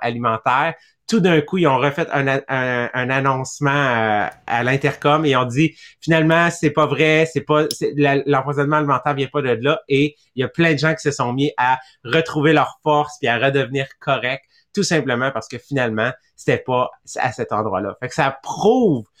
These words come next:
que le cerveau est puissant puis qu'une fois que tu y mets une pensée à l'intérieur, quand on dit que les pensées, c'est des vraies choses puis que la croyance vient consolider, ben, faut faire attention à qu'est-ce que tu mets. Puis, tu sais, on,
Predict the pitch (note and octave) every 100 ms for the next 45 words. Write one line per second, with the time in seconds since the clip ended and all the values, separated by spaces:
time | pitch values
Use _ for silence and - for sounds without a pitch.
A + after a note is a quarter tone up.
0 | - _ - D#3 D3+ D3 C#3+ C#3 F3 D3+
1 | - E3 F3 - F3 F#3 - C#3 C#3 C#3
2 | - E3 D#3+ D3 D3 B2+ D3 C#3+ - D3+
3 | C3+ - C#3+ A#2+ A#2+ A#2 B2 B2 D#3+ -
4 | C3+ B2+ C#3 D3 B2 - C#3+ C3+ - D#3
5 | D3 B2 A#2+ A2+ A#2 - C3+ D#3 D#3+ _
6 | - _ - C3+ A#2+ - - C#3+ C#3 C#3
7 | C#3 A#2+ A2+ B2+ B2 A2+ G#2 G#2 C3+ -
8 | _ _ A2+ B2+ - C#3+ B2+ A2+ A2 D3
9 | - A2 A2 - D#3 D3 C3+ - - B2+
10 | F3+ B2 - - - _ - - D3+ D#3
11 | D3+ - C3 B2 G#2+